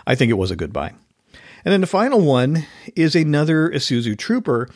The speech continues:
but this is a nineteen ninety-three Isuzu Trooper R S two-door. This is a very rare, shorter wheelbase, two-door edition of the Trooper. Now, you don't see these often.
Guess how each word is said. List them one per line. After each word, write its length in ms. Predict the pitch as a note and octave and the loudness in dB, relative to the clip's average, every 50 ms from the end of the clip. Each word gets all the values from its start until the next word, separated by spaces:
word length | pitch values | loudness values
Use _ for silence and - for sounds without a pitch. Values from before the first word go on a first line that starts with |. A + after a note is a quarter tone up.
| - - - - - _ | -20 -20 -20 -20 -16 _
but 140 | - D3 D3 | -10 -4 0
this 220 | F#3 G3 - - | 0 0 2 0
is 160 | A#3+ G#3 - | -2 -2 0
a 160 | F#3 D#3 D3 D3 | 0 0 2 2
nineteen 380 | C3+ B2+ B2 D3 - - E3+ D3 | 2 0 0 0 0 0 0 0
ninety-three 580 | C3+ C3 C3 C#3 - B2 G2+ G#2+ G#2 G2+ A2+ | 0 0 -2 -2 -4 -2 -2 0 0 -2 -2
Isuzu 500 | - - - - - D#3+ E3 D#3 E3+ D#3+ | -4 -6 -4 -2 0 2 2 2 2 0
Trooper 480 | - - D#3 C#3 B2+ - B2 A#2 A2+ - _ _ _ _ _ - | 0 0 0 0 2 0 0 -2 -2 -6 _ _ _ _ _ 0
R 220 | C#3 D#3+ F3 D#3+ | 0 2 2 2
S 400 | C3+ B2+ B2+ A2+ - - - - _ _ _ - | 2 2 0 0 -4 -6 -10 -12 _ _ _ -6
two-door. 600 | - - C4 B3+ F#3+ C3 F#2+ E2+ - - - _ _ _ _ _ _ _ _ _ - | 0 2 2 4 4 2 0 -2 -6 -12 -20 _ _ _ _ _ _ _ _ _ -12
This 140 | D#3+ - | -8 -6
is 120 | A#3+ A3+ G#3 | -4 -2 0
a 60 | D#3+ | -2
very 500 | C#3 A2+ B2+ C3 A#2 A2+ B2+ D3 D#3 E3+ | -2 -4 -6 -4 0 0 2 2 2 2
rare, 600 | D#3+ C3 A2+ A2 A2+ G#2+ A2 G#2+ G#2+ A2 G#2 - - - - - - - _ _ _ | 0 -2 0 0 2 2 2 2 0 -2 -2 -4 -8 -16 -20 -20 -20 -20 _ _ _
shorter 400 | - - - - C#3+ D3 D#3 E3+ | -14 -10 -4 -2 0 2 2 2
wheelbase, 680 | D#3+ C#3 C3 B2 B2+ B2 B2 A#2 A2 A2 A2 - - - | 0 2 2 2 2 2 2 2 0 0 0 -2 -6 -6
two-door 400 | - - F3+ E3+ D#3+ D3+ C#3+ D#3+ | -4 -2 0 2 2 2 2 2
edition 520 | - C3+ A#2+ A#2 G#2+ G#2+ - A2 F#2+ - - | 0 -2 0 0 0 0 0 -2 -4 -4 -4
of 260 | - F#2+ F2+ F2+ A2+ | -6 -6 -6 -4 -6
the 100 | G2 F#2+ | -6 -8
Trooper. 640 | - - - - E3+ E3 - - - - - - - _ _ _ _ - | -8 -4 0 2 2 2 2 0 -6 -12 -12 -16 -20 _ _ _ _ -4
Now, 80 | - | -2
you 80 | G#2+ A2+ | 0 0
don't 160 | C#3 F3 F3+ | 0 0 0
see 160 | - - C3+ | 0 2 2
these 240 | C3 C3 G#2 G2+ G#2 | 2 2 2 0 0
often. 500 | G#2+ F#2 F2 D#2+ - A#2+ B2 C#3 D#3 D#3 | 0 -2 -4 -4 -4 -2 -2 -2 -2 -4